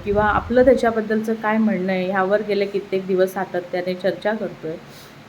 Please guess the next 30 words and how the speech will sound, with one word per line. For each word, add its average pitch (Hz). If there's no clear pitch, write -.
पण, 254
अ, 254
काही 240
अशा 269
शंका 247
आहेत 220
की 269
त्या 285
प्रकल्प 254
सारांश 247
अहवालावरती 208
आपण 214
जेव्हा, 233
अ, 185
आपलं 240
म्हणणं 254
सादर 233
करणार 202
आहोत, 160
खरंच, 277
अ, 302
त्या, 277
तो 285
सारांशच 269
खरा 254
आहे 240
का? 214
मला 262
असं 277
वाटतं 262